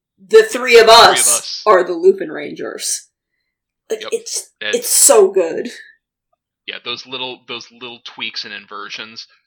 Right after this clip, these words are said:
Speaker 2: that's the stuff I live for. 'Cause, uh, y-, what's the point of, of having the cool catchphrase otherwise?
Speaker 1: Yeah, it's, you gotta
Speaker 2: It's
Speaker 1: make it count.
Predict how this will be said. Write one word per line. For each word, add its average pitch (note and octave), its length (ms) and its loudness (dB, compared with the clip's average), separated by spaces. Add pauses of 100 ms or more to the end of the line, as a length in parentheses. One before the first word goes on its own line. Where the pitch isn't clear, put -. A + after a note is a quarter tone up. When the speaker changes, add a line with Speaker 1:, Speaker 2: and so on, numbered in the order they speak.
(420)
Speaker 2:
that's A2+ 440 -16
the G#2 160 -12
stuff - 540 -14
I G#2 200 -10
live G2+ 440 -18 (280)
for. F2+ 540 -18 (960)
'Cause, B2 340 -12
uh, G1+ 220 -20
y-, - 200 -20 (300)
what's C#4 200 -20
the F#3+ 80 -16
point F#3 340 -12
of, G#2+ 140 -10 (100)
of A#2 120 -14
having A2 400 -12
the A2 80 -20
cool A2+ 260 -20
catchphrase A2 600 -14
otherwise? - 760 -18
Speaker 1:
Yeah, B3 340 -6
it's, - 320 -20
you G#3 180 -12
gotta - 380 -4
Speaker 2:
It's A3 100 -8
Speaker 1:
make G3+ 200 2
it - 200 -2
count. G3 300 -8